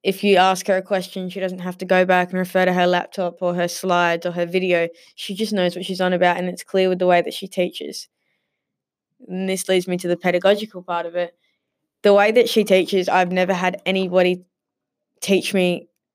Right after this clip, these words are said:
in that way. Um, it's quite different, you know, she took the approach of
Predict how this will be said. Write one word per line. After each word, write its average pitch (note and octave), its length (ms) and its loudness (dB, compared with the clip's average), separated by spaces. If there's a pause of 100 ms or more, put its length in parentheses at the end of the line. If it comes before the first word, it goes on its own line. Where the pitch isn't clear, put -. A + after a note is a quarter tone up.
(100)
in F#3 200 -4
that E3+ 200 -2
way. A#3 380 0 (320)
Um, F3+ 280 -2
it's D#3+ 220 -6
quite F#3+ 240 0
different, G3 380 -4
you F3+ 80 -8
know, F#3 160 -2
she F#3 180 -8
took G3 240 -6
the F#3 140 2
approach F3 440 -2
of F3+ 220 0